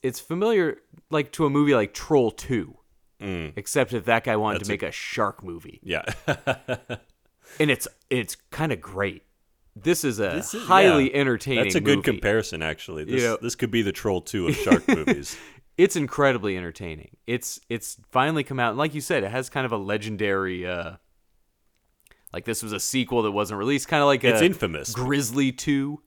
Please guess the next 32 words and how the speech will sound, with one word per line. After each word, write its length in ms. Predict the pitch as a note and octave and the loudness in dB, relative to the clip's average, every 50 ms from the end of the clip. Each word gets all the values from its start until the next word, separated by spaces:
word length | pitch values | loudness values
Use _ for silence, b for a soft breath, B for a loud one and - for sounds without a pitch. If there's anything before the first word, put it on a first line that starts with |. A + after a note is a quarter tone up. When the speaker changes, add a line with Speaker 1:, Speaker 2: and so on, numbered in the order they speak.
| _ _ - _ _ E2+ | _ _ -20 _ _ -4
Speaker 2:
Right, 300 | F#2 G2+ F#2+ E2 C2 - | -2 0 0 0 -2 -2
right. 140 | F2 F2 A2 | -2 -2 0
Speaker 1:
You 60 | D3 | 2
know, 260 | C#3 C#3 C3+ C3+ C3+ C3 | 4 4 4 6 4 4
which 140 | B2+ A2+ | 2 2
has 240 | C#3 B2+ A2+ G2+ F#2+ | 2 0 0 0 -4
George 400 | - - B2 B2 B2 B2 - - | -4 -2 0 0 0 0 -2 -6
Clooney 600 | - - C#3 C3 B2 A#2+ A#2+ A#2+ A#2+ A#2+ A#2 A2+ G#2+ | -8 -2 0 0 2 2 0 0 0 0 0 0 0
and 400 | G#2 G2+ G2 G2 G2 G2+ G2+ - _ _ _ _ - | -2 -2 -4 -6 -10 -12 -14 -18 _ _ _ _ -10
there's 140 | C3+ C#3 C#3 | -8 -2 2
a 60 | E3+ | 6
lot 180 | E3 E3 E3 D3+ | 8 8 8 8
of 60 | C3+ | 6
movies 240 | B2+ A#2 A2+ A2 G2 | 2 0 0 0 -2
like 100 | A2+ G#2 | -2 -2
that, 160 | G2+ G#2 F2+ | -2 -2 -2
that 100 | - F2+ | -2 -6
a 40 | F#2 | -8
famous 500 | - - - - B2 A#2+ A#2 A#2 G#2+ - | -8 -8 -4 -2 -2 0 -2 -4 -6 -8
person 460 | - - - C3 A#2 - - G#2 F#2 E2 | -10 -8 -6 -4 -6 -6 -8 -10 -10 -10
was 140 | F2 D#2+ F2+ | -10 -10 -12
in 60 | E2 | -12
it. 80 | C#2+ C#2+ | -12 -14
Like, 140 | D2 D#2+ - | -16 -14 -10
oh, 80 | F#2 A#2+ | -8 -8
Laura 380 | A#2 F#2 F#2+ A2 A2+ A#2+ A2+ G#2 | -8 -8 -8 -6 -6 -6 -6 -8
Dern's 420 | F2+ A2+ G#2+ G#2+ A2 G#2 F#2+ E2+ | -8 -8 -8 -8 -8 -8 -10 -12
in 60 | F#2+ F2 | -12 -12
a 60 | F2 | -12
weird 440 | F2 F2+ G2 G2+ G2 F#2 F2+ F2+ - | -12 -12 -10 -8 -8 -8 -8 -10 -12
sequel, 600 | - - - G#2+ F#2+ - - E2+ D#2 D#2 D#2 E2 | -14 -12 -10 -12 -10 -8 -8 -8 -6 -6 -8 -10
and 220 | E2 D#2 F#2 | -12 -14 -16